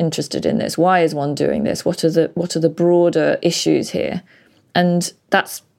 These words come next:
I enjoy that enormously. And people are very, you know, they're very astute. They're very, they can s-, pin, spot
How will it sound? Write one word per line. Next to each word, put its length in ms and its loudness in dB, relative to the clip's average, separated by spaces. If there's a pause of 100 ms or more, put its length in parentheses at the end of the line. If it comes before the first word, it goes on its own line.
I 100 0
enjoy 300 4
that 180 0
enormously. 460 -2
And 100 -4
people 260 -2
are 40 -2
very, 540 0
you 80 -6
know, 100 -4
they're 200 -2
very 420 0 (100)
astute. 440 -2
They're 160 0
very, 520 -2
they 120 -2
can 160 -4
s-, 200 -8 (120)
pin, 360 0 (140)
spot 580 -2